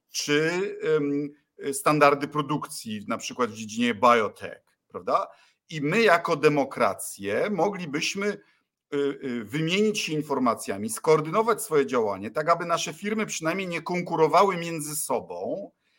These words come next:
i aby wspólnym wysiłkiem przekonać Chińczyków,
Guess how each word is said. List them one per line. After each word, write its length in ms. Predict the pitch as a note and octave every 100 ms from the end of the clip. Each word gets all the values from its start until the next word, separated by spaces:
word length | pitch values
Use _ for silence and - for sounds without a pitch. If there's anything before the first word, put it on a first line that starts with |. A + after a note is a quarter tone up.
| _ _
i 120 | F3+ -
aby 280 | F3 F3 D#3+
wspólnym 720 | - - A3 C#4+ C#4+ A3 C#3
wysiłkiem 600 | B2+ - A2+ G#2 D3 D3
przekonać 680 | - D3+ D3+ E3+ E3 C3+
Chińczyków, 840 | - D3+ C3+ B2 G#2 G#2+ C#3+ G4